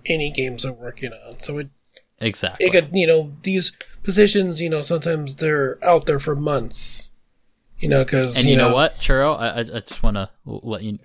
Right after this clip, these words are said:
Speaker 2: l-, let, let the people in on something. These were out there for months, and I've actually been looking at them for months.
Speaker 1: Yeah. See what I mean? The only people who only look at 'em are those who need,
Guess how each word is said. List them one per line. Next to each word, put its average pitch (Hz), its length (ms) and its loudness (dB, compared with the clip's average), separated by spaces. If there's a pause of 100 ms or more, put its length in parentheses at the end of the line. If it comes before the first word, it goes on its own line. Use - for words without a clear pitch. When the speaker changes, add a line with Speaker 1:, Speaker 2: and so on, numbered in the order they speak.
Speaker 2:
l-, 113 180 -8
let, 123 280 -2
let 120 220 2
the 117 40 -6
people 110 300 -2
in 120 100 0
on 117 80 0
something. 104 380 -6 (680)
These 131 280 2
were 120 280 4
out 95 180 0
there 95 140 4
for 95 160 -6
months, 92 500 -8
and 107 140 -4
I've 113 100 -2
actually 123 240 -2
been 101 200 -8
looking 107 280 -6
at 92 140 -10
them 95 100 -8
for 95 160 -6
months. 90 480 -10 (960)
Speaker 1:
Yeah. 220 220 4 (280)
See - 240 2
what 139 140 4
I 135 80 4
mean? 170 240 2
The 170 80 8
only 180 160 8
people 185 240 2
who 170 160 0
only 165 160 0
look 190 260 4
at 151 140 6
'em 147 160 2
are 156 160 6
those 160 300 4
who 160 340 -2 (160)
need, 147 480 -4